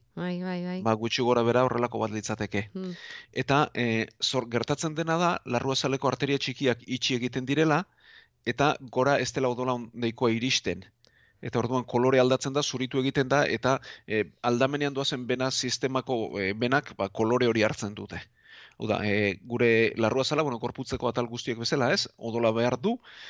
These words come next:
Speaker 2: eta, e, larruazalari odola iristen zaio arterietatik, arterietatik geroz eta txikiagoak, ondoren, e, arteriolak datoz, edo ia azkeneko arteria txikiak, eta hauek dira isten direnak, ba, kasu honetan, e, beso edo zangoetan.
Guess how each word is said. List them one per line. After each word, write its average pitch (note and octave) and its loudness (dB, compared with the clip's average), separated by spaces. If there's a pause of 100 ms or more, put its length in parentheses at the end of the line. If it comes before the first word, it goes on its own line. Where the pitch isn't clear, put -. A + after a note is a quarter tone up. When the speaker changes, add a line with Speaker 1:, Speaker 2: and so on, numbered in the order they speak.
(160)
Speaker 2:
eta, D3 2 (200)
e, A#2 0
larruazalari B2+ 2
odola A#2 0
iristen A#2+ -2
zaio B2+ 0
arterietatik, B2 0
arterietatik B2 0
geroz B2 0
eta A#2 -2
txikiagoak, B2 2
ondoren, A#2 2 (360)
e, - -2
arteriolak A#2+ 2
datoz, B2+ -2 (100)
edo G#2 0
ia B2 4
azkeneko B2 0
arteria B2 -2
txikiak, D3 -2
eta B2 0
hauek C3 2
dira B2+ 0
isten B2+ -2
direnak, C3 -2 (500)
ba, G#2+ -12
kasu A#2 -6
honetan, A#2+ -4
e, G#2+ -8
beso A2 -8
edo A#2 -4
zangoetan. G#2+ -6